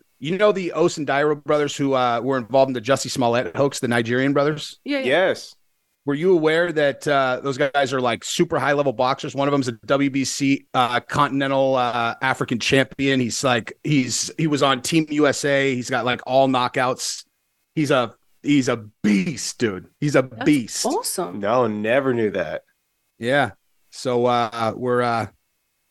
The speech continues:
Speaker 1: we're helping manage him, and, like, we're, we're trying to get him fights with, uh, we're trying to get him on, like, I mean, we could get him a fight in a heartbeat, but we're trying to get him on with, uh, Misfits or M V P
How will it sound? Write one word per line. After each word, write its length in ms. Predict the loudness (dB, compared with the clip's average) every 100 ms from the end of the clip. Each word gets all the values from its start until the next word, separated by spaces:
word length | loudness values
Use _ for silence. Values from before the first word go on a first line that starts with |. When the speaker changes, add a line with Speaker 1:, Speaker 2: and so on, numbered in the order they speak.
| _
Speaker 1:
we're 100 | -2
helping 200 | 0 2
manage 340 | 2 2 -2 0
him, 200 | 2 2
and, 100 | 0
like, 240 | -2 -2
we're, 280 | 0 0 0 -2
we're 200 | 0 0
trying 220 | 0 0 2
to 40 |
get 140 | 2
him 80 | 0
fights 340 | 0 0 0 -2
with, 240 | -4 0
uh, 280 | 2 2 -2 -6 -20 -20 2
we're 100 | 2
trying 260 | 4 2 2
to 40 | 4
get 120 | 2
him 80 | 2
on, 180 | 0
like, 240 | 0 -2 -2
I 60 |
mean, 160 | -2 2
we 80 | 2
could 80 | 2
get 100 | 0
him 80 | 0
a 40 |
fight 180 | -2 -2
in 60 | 0
a 40 |
heartbeat, 340 | 0 0 -2
but 60 | -2
we're 80 | 0
trying 180 | 2 0
to 60 |
get 100 | 0
him 80 | 0
on 220 | 0 -2
with, 240 | -4 -4 -2 0
uh, 180 | 0
Misfits 600 | 0 0 0 4 2 2 -6
or 380 | -2 2 2 2
M 200 | 0 -2
V 120 | -2
P 500 | -2 0 0 0 -6